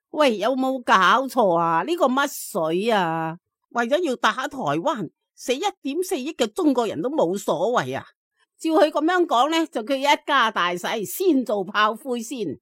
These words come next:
你知唔知美國國防部長奧斯汀警告咁講啊？佢話台灣海峽一旦爆發衝突啊，將會全球受到毀滅性嘅傷害啊！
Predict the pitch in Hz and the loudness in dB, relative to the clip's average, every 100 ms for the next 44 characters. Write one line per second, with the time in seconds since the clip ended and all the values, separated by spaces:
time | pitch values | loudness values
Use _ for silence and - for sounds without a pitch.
0 | _ - 302 330 466 330 180 349 311 214 | _ -6 -2 -2 0 0 0 0 2 2
1 | 220 262 214 - 226 - - 143 151 185 | 0 0 0 0 -2 -2 -4 -4 0 0
2 | 185 175 175 269 - 247 269 269 320 269 | 0 0 -2 -4 -4 0 0 -2 -6 -2
3 | 262 262 - 143 240 262 180 135 170 180 | -2 -2 -4 -4 0 0 0 -2 -4 -4
4 | 107 156 143 113 _ - 285 269 196 196 | -4 -4 -6 -10 _ -6 -2 -2 -2 -4
5 | 247 359 277 196 240 311 185 _ - 359 | -2 -2 -2 -2 -2 -2 -4 _ -6 -6
6 | _ 214 208 208 233 220 220 202 294 254 | _ -6 -4 -4 -4 -2 -6 -6 -6 -6
7 | 190 - 160 131 - _ 339 320 247 240 | -4 -4 -4 -6 -8 _ -4 -4 -6 -8
8 | - 175 175 180 180 202 196 190 214 214 | -4 -2 -2 -2 -2 0 0 0 -2 -4
9 | _ 190 208 285 381 277 - 233 220 208 | _ -2 0 0 0 -2 -2 -4 -2 0
10 | 277 226 190 180 139 151 139 | 0 2 2 2 0 -2 -6